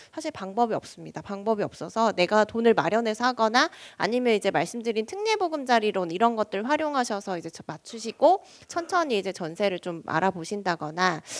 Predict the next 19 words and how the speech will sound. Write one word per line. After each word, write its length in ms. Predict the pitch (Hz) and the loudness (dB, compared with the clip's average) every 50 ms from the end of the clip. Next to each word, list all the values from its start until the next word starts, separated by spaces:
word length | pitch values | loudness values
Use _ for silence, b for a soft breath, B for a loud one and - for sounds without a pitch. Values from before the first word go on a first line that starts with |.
| B B B B B | B B B B B
어, 320 | - 170 165 165 170 165 165 | -8 -6 -6 -4 -4 -2 -2
아니면 220 | - 185 190 196 190 | -2 -2 -2 -4 -8
전세가를 480 | - 190 180 226 233 - 220 202 185 - | -8 -8 -8 -8 -6 -4 -2 -2 -2 -4
낮추시거나 680 | - 156 - - 254 240 - 233 - 190 185 175 165 160 | -8 -10 -10 -12 -10 -8 -8 -10 -8 -8 -10 -8 -10 -10
그럴 200 | - - 202 208 | -10 -10 -12 -12
수밖에 380 | - - - 196 185 - - 147 | -10 -8 -8 -8 -8 -8 -10 -10
없는 300 | 143 165 196 214 214 214 | -8 -8 -8 -8 -8 -8
상황이기는 680 | 269 294 311 330 330 320 294 254 226 226 214 208 202 | -8 -6 -4 -2 -2 -2 -4 -6 -6 -6 -6 -6 -6
하기 220 | 233 294 302 311 294 | -6 -6 -6 -8 -6
때문에 460 | _ - 247 233 208 190 180 175 180 202 208 196 151 - B B B B B B B B _ _ _ _ _ _ _ _ _ _ - - - | _ 0 0 0 0 -2 0 2 4 6 6 6 4 2 B B B B B B B B _ _ _ _ _ _ _ _ _ _ -20 -14 -10
어, 480 | - 185 175 175 170 175 175 170 175 180 _ | -6 -6 -4 -4 -4 -4 -6 -6 -8 -10 _
그, 120 | - - - _ _ _ - - | -20 -20 -20 _ _ _ -10 -4
어, 220 | - 175 170 165 - | -2 -2 -2 0 2
별다른 480 | - - 202 190 220 220 277 285 262 226 | 4 6 6 6 6 4 2 2 2 -2
이제 120 | 175 185 | -4 -4
뾰족한 460 | 185 262 320 - 508 494 - 403 339 | -4 -4 -4 -4 -4 -2 0 0 0
방법은 480 | 277 226 170 165 185 214 214 208 208 - | 0 -2 -2 2 4 4 4 4 2 -4
없는 440 | - 160 170 196 214 240 254 247 233 | -4 -6 -6 -4 -2 -2 -2 -2 -2
거죠. 400 | - 180 147 - - 208 277 | -2 -2 0 4 4 4 4